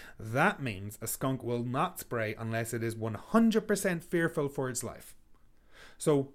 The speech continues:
like I said, we did not want to scare it.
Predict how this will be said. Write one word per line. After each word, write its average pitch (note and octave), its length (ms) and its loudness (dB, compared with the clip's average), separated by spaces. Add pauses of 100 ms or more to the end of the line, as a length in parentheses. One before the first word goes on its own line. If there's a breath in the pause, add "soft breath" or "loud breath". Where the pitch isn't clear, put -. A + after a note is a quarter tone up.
like C#3+ 200 2
I C#3 40 6
said, D#3 380 4
we B2+ 120 -2
did A#2 220 -2
not A#2+ 280 -4
want A#2 180 -2
to A#2+ 60 -4
scare - 480 -2
it. - 160 -18